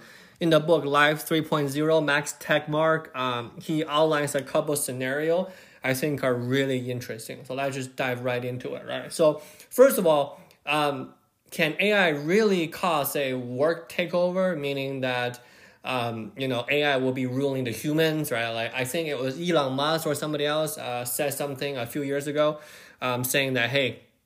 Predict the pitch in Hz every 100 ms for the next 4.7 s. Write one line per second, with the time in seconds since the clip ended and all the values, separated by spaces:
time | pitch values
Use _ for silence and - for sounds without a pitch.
0 | _ - _ _ 135 127 120 120 123 147
1 | 147 123 131 135 127 135 131 123 127 120
2 | 123 117 117 135 131 120 127 123 123 113
3 | 110 139 135 131 139 131 127 131 117 -
4 | 135 127 120 117 120 113